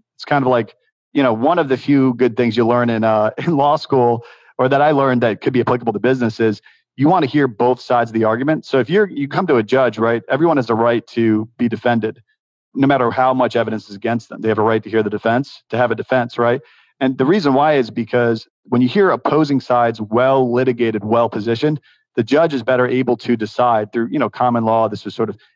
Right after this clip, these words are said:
iteratively developed in, in the British system. And we found it to be now the best way to make decisions, right, on right or wrong. But I think that also applies to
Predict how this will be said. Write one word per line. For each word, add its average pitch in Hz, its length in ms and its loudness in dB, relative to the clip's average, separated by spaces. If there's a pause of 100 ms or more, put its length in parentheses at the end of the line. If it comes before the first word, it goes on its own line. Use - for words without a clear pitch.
(160)
iteratively 123 720 2
developed 113 480 0
in, 107 240 -6
in 117 80 -8
the 104 80 -4
British 113 280 0
system. 107 420 -2 (300)
And 123 80 0
we 127 100 2
found 131 240 0
it 107 40 -8
to 117 60 -12
be 117 100 0
now 117 140 0
the 107 100 -4
best 113 320 -2
way 113 340 0
to 110 240 0
make 110 200 -4
decisions, 113 460 -2
right, 113 200 0 (460)
on 113 120 -2
right 113 200 0
or 110 80 2
wrong. 117 280 0
But 117 100 -2
I 113 40 -2
think 180 160 -4
that 160 120 2
also 135 300 0
applies 120 440 0
to 117 260 0